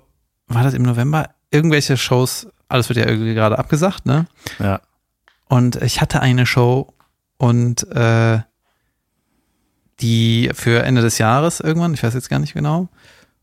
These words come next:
Speaker 1: Und da war die Konstellation, ja, war schon so, was meine Alarmglocken, äh, gebimmelt haben, sag ich mal. Weil, ich meine, normalerweise ist es ja so, wenn du Solo spielst,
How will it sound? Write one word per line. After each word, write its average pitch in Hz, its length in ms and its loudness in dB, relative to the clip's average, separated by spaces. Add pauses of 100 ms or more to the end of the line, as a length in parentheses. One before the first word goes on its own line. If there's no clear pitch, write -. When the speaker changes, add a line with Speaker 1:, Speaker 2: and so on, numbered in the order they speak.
Speaker 1:
Und 120 180 0
da 120 120 2
war 135 220 4
die 131 100 -4
Konstellation, 123 920 0
ja, 107 380 0 (540)
war 120 220 2
schon 117 280 0
so, 117 420 0 (140)
was - 160 -8
meine 123 280 2
Alarmglocken, 143 1120 2 (460)
äh, 127 420 2 (340)
gebimmelt 147 720 2
haben, 127 360 2
sag 120 200 2
ich 113 140 -4
mal. 107 280 0 (840)
Weil, 127 260 2
ich 131 80 -4
meine, 143 160 2
normalerweise 147 460 2
ist 143 120 0
es - 40 -6
ja 147 100 2
so, 135 220 2
wenn 131 80 2
du 120 80 0
Solo 135 260 2
spielst, 139 580 -2